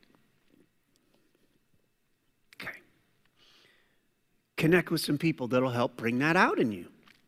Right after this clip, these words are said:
John ten ten says the thief. This is a little theology for you. It says the thief, that's Satan, the enemy. He comes to steal, kill, and destroy.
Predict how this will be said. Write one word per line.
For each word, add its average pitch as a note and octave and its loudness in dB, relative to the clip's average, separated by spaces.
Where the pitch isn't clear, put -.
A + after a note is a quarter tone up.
John F#3+ 8
ten G3+ 2
ten D3+ 4
says C#3 0
the C#3 -8
thief. C3 -2
This D3 -6
is - -2
a F3 4
little E3+ 6
theology E3 4
for B2 -2
you. G2 -6
It E3 -10
says B2 2
the - -4
thief, - 4
that's C#3 -2
Satan, E3+ 2
the D3 0
enemy. C3 2
He F#3+ 2
comes F#3 4
to C3+ -4
steal, D3+ 2
kill, B2+ -2
and B2 -4
destroy. A#2 -4